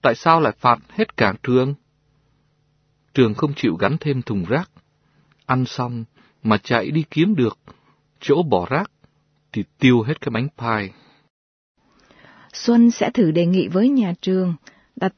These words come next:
Speaker 2: thêm nhiều thùng rác ở những chỗ học sinh hay ngồi.
Speaker 1: Hay đó, nhưng chưa đủ. Mình phải tìm thêm lý do chính đáng hơn.
Speaker 2: Cảm ơn Hùng. Xuân sẽ hỏi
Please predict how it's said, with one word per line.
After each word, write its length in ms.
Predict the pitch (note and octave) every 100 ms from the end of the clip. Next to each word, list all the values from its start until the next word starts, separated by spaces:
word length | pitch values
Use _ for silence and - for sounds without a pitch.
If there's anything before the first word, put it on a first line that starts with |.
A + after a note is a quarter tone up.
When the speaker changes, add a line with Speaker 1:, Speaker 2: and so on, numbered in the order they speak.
| -
Speaker 2:
thêm 280 | G#3+ A3
nhiều 180 | G3+ F3+
thùng 220 | - F3
rác 340 | E3+ F3 G3+ D#4 - _
ở 140 | - E3
những 240 | F3 A3
chỗ 260 | A#3+ A3 B3+
học 140 | D4 E3
sinh 360 | - - G3+ G3
hay 200 | - G3
ngồi. 440 | F#3 F3 E3 D#3+ - _ _ _ _ _ _ _ _ _ _ _ _ -
Speaker 1:
Hay 320 | - B2+ A2+
đó, 240 | G#2+ B2+ - _ _ _ _ _
nhưng 320 | C#3 C#3+ C3+ C3
chưa 200 | - E3
đủ. 320 | B2+ F#2 B2 - _ _ _ _ _ _ _ _
Mình 280 | G#2+ A#2+ G2+
phải 160 | F#2+ F#2+
tìm 240 | - A2+ G2
thêm 320 | - A#2 A#2+ A2+ _ _ -
lý 240 | G#2+ C#3+
do 220 | C3+ A#2 -
chính 220 | A2+ B2+
đáng 220 | A#2 B2+
hơn. 340 | B2+ B2 G#2+ F#2+ _ _ _ _ _ _ _ _ _ _ _ _ _ _ _ _ -
Speaker 2:
Cảm 200 | G#3+ A#3+
ơn 100 | A3+
Hùng. 380 | G3+ F3 E3 C#3+ - _ _ _ _ _ _
Xuân 300 | - - G#3
sẽ 220 | G3+ - A3
hỏi 300 | G#3+ D#3+